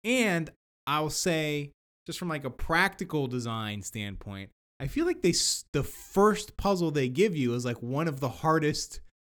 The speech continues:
puzzles. Like, the one where you're, like, having to convince nine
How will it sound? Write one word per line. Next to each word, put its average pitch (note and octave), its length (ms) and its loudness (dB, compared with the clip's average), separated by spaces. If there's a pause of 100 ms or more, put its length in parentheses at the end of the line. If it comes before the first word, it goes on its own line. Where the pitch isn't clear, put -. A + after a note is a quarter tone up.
puzzles. F#2 680 -2 (360)
Like, C3 160 -6
the D3+ 80 0
one D#3+ 280 0
where D#3+ 120 2
you're, D3+ 180 2
like, C3 220 -2
having D3 400 -2
to C#3+ 60 -2
convince C3+ 680 -2
nine C3+ 720 -2